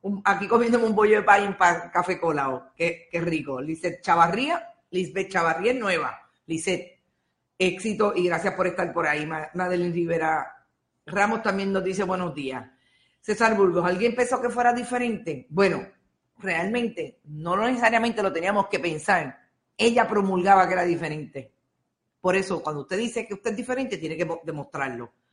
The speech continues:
No lo ha demostrado. Sería bueno saber si esas piezas son, esas plazas son abiertas a la población a solicitar y si hubo otros candidatos que solicitaron la misma. No es una plaza, amigo, es un contrato. Así que, eh, lo más importante de los contratos es que usted se entera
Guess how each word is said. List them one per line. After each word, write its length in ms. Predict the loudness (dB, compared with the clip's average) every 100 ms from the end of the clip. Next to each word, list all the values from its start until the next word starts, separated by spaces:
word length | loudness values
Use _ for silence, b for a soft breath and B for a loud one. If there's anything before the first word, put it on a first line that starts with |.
| _
No 200 | 0 4
lo 100 | 4
ha 40 |
demostrado. 680 | 2 -4 -6 -6 -4 -6 -10 _ _ _ _
Sería 340 | -4 2 2
bueno 180 | 2 2
saber 260 | 2 2 0
si 80 | -2
esas 200 | -4 -4
piezas 440 | -4 -4 -4 -4
son, 380 | -4 -4 -6 -8
esas 220 | -8 -8
plazas 300 | -4 -6 -4
son 120 | -4 -2
abiertas 340 | -2 -2 0
a 80 | 2
la 120 | 0
población 440 | 0 -2 -4 -4
a 80 | -4
solicitar 480 | -4 -6 -8 -4 -2
y 60 | -2
si 100 | -2
hubo 120 | -2
otros 200 | -2 -4
candidatos 440 | -6 -4 -4 -4
que 120 | -8 -8
solicitaron 580 | -8 -6 -8 -8 -6
la 100 | -6
misma. 380 | -6 -8 -14 -16 b b b
No 120 | 2
es 60 | 4
una 160 | 6 6
plaza, 300 | 4 4 0
amigo, 460 | 0 -2 -4 -6 b b _
es 200 | 0 0
un 140 | 0 0
contrato. 720 | 0 2 4 6 4 2 -8 -12 _ _ _ -6
Así 220 | -2 0
que, 480 | 0 -2 -4 _ _ _ _ _ _
eh, 300 | -4 -4 -4 -4
lo 200 | 0 2
más 140 | 2
importante 500 | 0 -2 0 0 0
de 100 | -2
los 120 | -2
contratos 500 | -2 -2 0 0 -2
es 100 | -4
que 280 | -2 -4 -2
usted 240 | -6 -4 -4
se 120 | -4
entera 640 | -4 -4 -2 -2 -6 -14